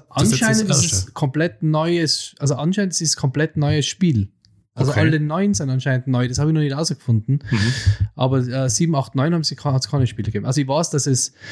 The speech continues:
Speaker 2: ich weiß, dass es die, die ge-, komplette Saga gegeben hat, wo eins bis sechs, das hat's schon mal gegeben.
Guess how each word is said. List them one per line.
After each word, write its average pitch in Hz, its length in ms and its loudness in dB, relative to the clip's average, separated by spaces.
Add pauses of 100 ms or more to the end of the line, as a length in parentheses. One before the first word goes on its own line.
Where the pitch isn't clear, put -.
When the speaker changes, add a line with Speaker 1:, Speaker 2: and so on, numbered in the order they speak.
(300)
Speaker 2:
ich 127 80 -4
weiß, 143 280 0
dass 131 200 -2
es - 240 -2
die, 113 540 2
die 120 100 0
ge-, 117 220 2
komplette 135 500 -2
Saga 131 360 0
gegeben 143 280 0
hat, 147 180 -2
wo 120 380 0
eins 127 220 0
bis - 220 0
sechs, - 280 0
das 120 160 0
hat's 127 160 -2
schon 160 140 2
mal 160 80 0
gegeben. 185 400 0